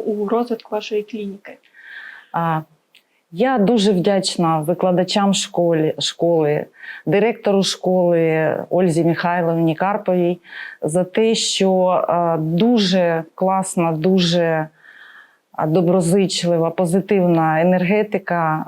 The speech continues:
Speaker 2: а, атмосфера в школі. І навчатись було дуже приємно,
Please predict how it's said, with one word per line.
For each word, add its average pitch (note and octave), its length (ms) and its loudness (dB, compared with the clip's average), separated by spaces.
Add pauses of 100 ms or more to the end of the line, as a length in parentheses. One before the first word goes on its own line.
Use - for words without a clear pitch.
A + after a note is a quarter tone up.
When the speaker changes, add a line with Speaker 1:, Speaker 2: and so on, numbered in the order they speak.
Speaker 2:
а, - 340 -2
атмосфера F#3+ 640 0
в - 40 -12
школі. D3+ 760 0
І F3+ 360 2
навчатись G3 960 -2
було F3 340 2
дуже E3+ 720 2
приємно, A3+ 800 2